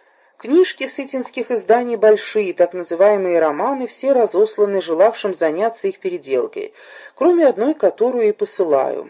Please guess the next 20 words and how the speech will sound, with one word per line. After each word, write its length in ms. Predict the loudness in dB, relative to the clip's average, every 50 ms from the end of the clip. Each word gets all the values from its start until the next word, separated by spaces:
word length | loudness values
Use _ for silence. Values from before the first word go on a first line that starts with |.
| -16 _
Остаются 520 | -14 -10 -4 -2 -2 0 0 -2 -4 -6 -4
мелкие 460 | 0 2 4 4 4 2 2 -2 0
листовки. 760 | 0 -2 -4 -4 -4 0 0 0 0 -2 -4 -6 -6 -6 -6 _ -18 -20 -20 -20 -20 -14 _
Переделка 560 | -2 0 0 0 0 2 2 2 2 2 0 0
или 160 | 2 2 2
замена 580 | 4 4 4 4 4 2 -2 -2 -2 0 0
их 400 | -2 -2 -6 _ -10 -6 -6 -4
хорошим 680 | -4 -6 -4 2 4 6 6 6 4 4 2 -2 -4 -4
содержанием 720 | -4 -6 -4 -2 0 -2 -2 0 2 2 2 2 0 -4 -6
еще 320 | -6 -6 -8 -8 -8 -8 -4
более 320 | 2 2 2 4 4 2
нужна. 480 | 2 0 -6 -6 -6 -6 -4 -6 -6 -8 -12 -20 -20 -20 -20 _ -12
Посылаю 440 | -10 -8 -4 0 2 4 4 4 2
таких 320 | 0 -2 -2 -2 -10 -8
четыре. 580 | -8 -8 -8 -8 -8 -10 -14 -12 -10 -10 -10 -10
Примечание 680 | -10 -10 -10 -10 -10 -8 -6 -2 -2 -2 -2 -2 -6 -8
первое. 480 | -8 -4 -2 -2 -2 -4 -8 -20 -20 _ _ _ _ _ _ _ -20 -20 -20 -20 -20 -20 -20 _ -16 -14
Ежели 640 | -12 -12 -14 -12 -4 -2 0 0 0 0 -2 -2
бы 180 | 0 0 0 0
вам 540 | 2 2 2 2 2 0 -2 -6 -10 -14